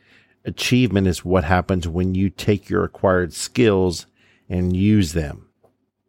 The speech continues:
Of course, your opportunities, for example, having a great teacher matter, matter tremendously, too, but maybe more than anything about the individual. My theory doesn't address these outside forces,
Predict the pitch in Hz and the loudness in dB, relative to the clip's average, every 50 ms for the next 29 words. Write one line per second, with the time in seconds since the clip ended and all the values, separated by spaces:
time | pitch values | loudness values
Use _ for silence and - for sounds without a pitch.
0 | _ _ _ _ _ _ _ _ _ _ - 95 92 - - - 151 156 127 - | _ _ _ _ _ _ _ _ _ _ -8 -8 -8 -6 -2 2 2 4 4 2
1 | - - 92 76 95 90 - 98 95 - - 135 127 113 101 98 92 - - - | 2 0 2 2 2 0 -2 -4 -6 -2 0 0 2 2 2 0 0 -2 -2 -4
2 | 98 80 78 92 92 87 82 - 92 85 85 87 85 90 85 82 78 - - 90 | -4 -2 -2 -2 -2 -2 -2 -4 -4 0 0 0 0 0 -2 -4 -6 -4 -2 -2
3 | 85 82 78 - - 120 101 - 95 90 87 90 90 90 87 92 92 87 85 - | 0 -2 -4 -4 -4 -4 -2 -2 -2 -2 0 2 2 2 2 2 2 2 0 -2
4 | - - 92 95 92 87 85 85 - - - 78 87 107 110 95 - - - 65 | -4 -2 2 2 2 2 0 -2 -2 -4 -4 0 0 0 0 0 -2 -6 -8 -10
5 | - - - _ _ _ _ _ _ - - 220 196 135 98 95 98 101 - _ | -10 -10 -14 _ _ _ _ _ _ -2 2 2 4 4 4 2 2 0 -4 _
6 | _ _ _ _ _ _ _ _ _ _ _ _ _ - 123 98 - 113 120 120 | _ _ _ _ _ _ _ _ _ _ _ _ _ -4 -4 -2 0 2 2 2
7 | 113 110 117 113 110 107 107 110 110 120 131 123 117 107 - - - - 113 117 | 2 2 0 0 0 0 0 0 2 2 2 2 2 0 -2 -2 -6 -4 -2 -2
8 | 117 110 - - 113 107 104 101 92 - - - 98 85 98 92 92 90 - - | -2 -2 -2 -2 -2 -2 -2 -4 -6 -8 -6 -6 -2 0 2 2 2 0 -4 -4
9 | 98 95 98 95 90 95 82 101 107 98 85 92 80 65 62 - - _ _ _ | -2 0 0 0 0 0 2 2 2 2 0 -2 -4 -4 -6 -12 -18 _ _ _
10 | _ _ _ _ _ _ _ _ _ _ _ _ _ _ _ _ _ _ _ _ | _ _ _ _ _ _ _ _ _ _ _ _ _ _ _ _ _ _ _ _
11 | _ _ _ _ _ _ _ _ _ _ _ _ _ _ - 92 98 - - 131 | _ _ _ _ _ _ _ _ _ _ _ _ _ _ -2 -2 -2 0 0 2
12 | 135 127 127 123 107 85 110 101 90 95 101 95 90 78 - 95 95 92 95 95 | 2 2 2 0 2 2 2 2 4 2 0 0 0 0 2 2 4 4 2 0
13 | - - - 107 104 98 90 80 92 85 82 82 - - 85 82 82 - - 87 | -4 -6 -4 -2 -2 0 0 0 0 0 0 -2 -2 -2 -2 -2 -2 -6 -8 -6
14 | 87 85 - - 90 90 85 90 90 | -6 -6 -6 -6 -6 -6 -6 -6 -10